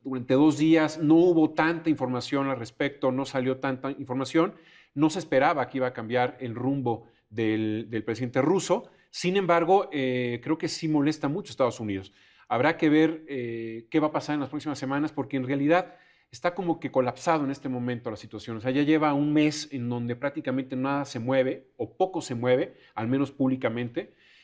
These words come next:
y, eh, la enorme crisis sigue creciendo. Es decir, cada día que pasa Maduro en el poder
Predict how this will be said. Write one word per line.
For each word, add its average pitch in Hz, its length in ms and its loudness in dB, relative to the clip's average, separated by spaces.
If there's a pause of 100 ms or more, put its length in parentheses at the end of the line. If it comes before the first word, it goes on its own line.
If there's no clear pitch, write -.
(100)
y, 175 400 0
eh, 127 360 2
la 127 60 2
enorme 170 300 2
crisis 165 300 -4
sigue 160 180 -2
creciendo. 175 440 -2
Es 143 60 0
decir, 156 600 0 (140)
cada 208 280 2
día 190 220 0
que - 100 -4
pasa 135 320 -2
Maduro 120 560 -2
en 113 140 -8
el 107 120 -6
poder 208 400 -2